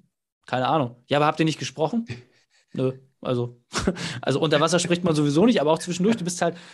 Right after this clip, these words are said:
Speaker 1: so in der Meditation irgendwie
Speaker 2: Mhm.
Speaker 1: drin und wir haben trotzdem eine gute Zeit und das schafft auch Bindung, aber da alle Alltagsthemen sind halt weg. So, und
Speaker 2: Mhm.
Speaker 1: ich find's halt einfach stark, wenn du so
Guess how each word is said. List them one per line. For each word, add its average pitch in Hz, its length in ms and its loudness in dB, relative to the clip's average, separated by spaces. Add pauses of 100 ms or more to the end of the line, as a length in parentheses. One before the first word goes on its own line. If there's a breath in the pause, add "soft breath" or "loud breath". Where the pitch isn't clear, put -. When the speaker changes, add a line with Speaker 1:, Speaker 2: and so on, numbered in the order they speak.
Speaker 1:
so 151 320 0
in 269 60 6
der 240 80 6
Meditation 226 680 4
irgendwie 170 200 -2
Speaker 2:
Mhm. 170 40 -8
Speaker 1:
drin 208 220 0
und 180 180 0
wir 165 80 4
haben 160 100 2
trotzdem 202 340 0
eine 180 100 4
gute 160 240 -4
Zeit 302 340 -2
und 165 80 -2
das 147 140 -2
schafft - 220 -2
auch 139 100 -2
Bindung, 247 320 0
aber 131 280 2 (1000 loud breath)
da 147 200 -6
alle 196 340 -2
Alltagsthemen 208 640 -2
sind 185 220 -2
halt 160 200 -2
weg. 233 220 0
So, 139 180 -4
und 139 200 0
Speaker 2:
Mhm. - 60 -16
Speaker 1:
ich 147 140 -6
find's 226 240 -2
halt 190 80 0
einfach 170 220 0
stark, 208 340 0
wenn 175 80 2
du 156 80 2
so 147 160 2